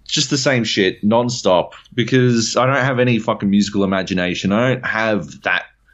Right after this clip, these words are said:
It's just not in me, right? It's like a big fucking hole in my wheelhouse, right? It just doesn't exist for me. But, uh, I was able to make shit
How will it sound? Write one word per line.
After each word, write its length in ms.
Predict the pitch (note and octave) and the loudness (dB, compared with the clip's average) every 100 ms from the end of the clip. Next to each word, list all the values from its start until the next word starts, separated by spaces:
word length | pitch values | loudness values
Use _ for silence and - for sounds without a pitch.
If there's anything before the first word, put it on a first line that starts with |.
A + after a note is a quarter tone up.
| _ - | _ -8
It's 140 | A2 | -4
just 160 | C3 C3 | -2 0
not 160 | A#2+ | 0
in 140 | G#2+ - | 0 -4
me, 140 | - | -8
right? 240 | D#2 F#2 G#2 | -4 -2 -2
It's 200 | G2+ A2 | -2 0
like 220 | G#2 G2 | 0 -2
a 60 | |
big 340 | E2+ A#2+ A2 G#2 | -4 -4 -4 -4
fucking 580 | - A#2 A2+ G2 F#2+ F#2+ _ - - - - _ _ _ _ _ _ - - - _ _ - | -2 0 0 -4 -4 -10 _ -20 -20 -20 -20 _ _ _ _ _ _ -20 -20 -20 _ _ -10
hole 720 | - - B2+ F2 C#2+ C2+ - - | -6 0 2 4 0 -4 -14 -6
in 160 | F#2 F#2 | -2 0
my 560 | F2+ F2 F2 E2+ E2 D#2+ _ _ - | 0 0 0 0 -2 -6 _ _ -10
wheelhouse, 800 | G2+ G2 G2 D#2+ D#2 C2+ - - | -2 2 2 2 -2 -4 -8 -4
right? 200 | E2+ F2+ | -2 0
It 40 | F2 | -2
just 160 | - | -4
doesn't 240 | G#2+ G2 F2 | -2 -2 -4
exist 260 | D2+ D#2 | -4 -4
for 80 | - | -4
me. 140 | - | -4
But, 240 | C#2 A#2+ B2+ | 2 4 4
uh, 500 | B2+ B2 A2+ G2+ - | 4 4 4 2 0
I 120 | - F#3+ | 0 2
was 140 | A#3+ | 2
able 200 | B3+ C#4 | 2 2
to 80 | G3 | 0
make 260 | A2+ G#3 | 0 0
shit 380 | - - F2+ C2 | -4 -2 -2 -2